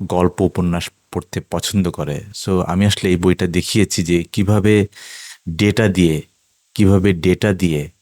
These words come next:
কীভাবে ডেটা দিয়ে একটা রাষ্ট্র চালানো যায় ফ্রিকশনলেস, কীভাবে ডেটা দিয়ে একটা রাষ্ট্রকে মানবিক রাষ্ট্র করা যায়। মানে this is the point, যে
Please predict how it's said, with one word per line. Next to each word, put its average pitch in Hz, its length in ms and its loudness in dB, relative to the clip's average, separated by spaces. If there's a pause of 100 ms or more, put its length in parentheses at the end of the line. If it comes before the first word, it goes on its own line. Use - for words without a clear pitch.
(560)
কীভাবে 98 400 2
ডেটা 98 460 0
দিয়ে 98 480 4 (400)
একটা 85 360 -6
রাষ্ট্র - 480 -2
চালানো 87 460 -2
যায় 87 360 0 (680)
ফ্রিকশনলেস, 101 880 0 (760)
কীভাবে 110 500 4 (220)
ডেটা 107 400 2
দিয়ে 92 320 4
একটা 92 460 -2
রাষ্ট্রকে 90 720 -2 (460)
মানবিক 98 540 2
রাষ্ট্র 92 280 -2
করা 73 220 -4
যায়। 73 240 -8 (140)
মানে 87 160 -6
this 92 260 -4
is 104 80 0
the 95 160 -4 (100)
point, 78 260 -4
যে 82 280 -6